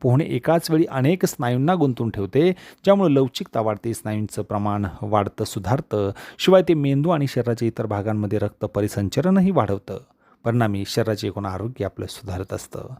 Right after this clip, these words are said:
त्याचबरोबर शारीरिक आणि मानसिक आरोग्यसुद्धा सुधारण्याचं काम पोहणे ही कला करत असते. नंबर सात, पोहण्यामुळं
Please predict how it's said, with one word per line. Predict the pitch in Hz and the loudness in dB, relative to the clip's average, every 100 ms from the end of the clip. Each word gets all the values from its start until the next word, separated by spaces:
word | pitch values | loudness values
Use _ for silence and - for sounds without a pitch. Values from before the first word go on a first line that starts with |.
| - - - 190 | -18 -20 0 4
त्याचबरोबर | 202 196 185 | 6 6 2
शारीरिक | 160 147 135 156 | 2 2 2 0
आणि | 139 139 | 0 -2
मानसिक | 117 113 107 - 160 | -2 -2 -2 -4 -2
आरोग्यसुद्धा | 117 110 110 - 107 90 123 | 0 0 -4 -6 -8 -6 -4
सुधारण्याचं | 120 107 101 - - | -2 0 -2 -4 -6
काम | 101 98 95 101 - | -4 -4 -6 -8 -4
पोहणे | 98 104 | -2 0
ही | 95 | -4
कला | 92 101 95 | -2 -2 -2
करत | - 101 98 | -2 -4 -4
असते. | 98 - 104 113 - _ _ _ - - - | -6 -8 -12 -12 -20 _ _ _ -20 -10 4
नंबर | 190 240 | 6 6
सात, | 220 156 123 - - | 4 2 0 -2 -2
पोहण्यामुळं | 165 208 226 175 160 | 0 2 2 2 2